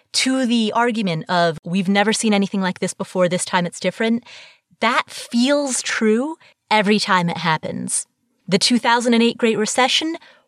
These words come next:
wow, that felt very true back then. We've never seen anything like that in our lifetimes. It felt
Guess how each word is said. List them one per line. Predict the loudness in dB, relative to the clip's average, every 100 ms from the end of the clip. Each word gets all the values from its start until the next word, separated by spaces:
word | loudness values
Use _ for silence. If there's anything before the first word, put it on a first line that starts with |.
| -10
wow, | 0 2 4 2 -4 _
that | 0 0 -2
felt | 0 2 2 2
very | 2 2 0
true | -2 0
back | 2 0 0
then. | -2 0 -6 -10 -16 _
We've | -4 0
never | 2 2 0
seen | 0 0
anything | 2 0 0
like | 0 -2 0
that | -2 0
in |
our | 0 2
lifetimes. | 0 -2 -2 -2 -2 -6 -10 -18 -20 _ _ _ _ _ _
It | -4 -4
felt | -2 0 0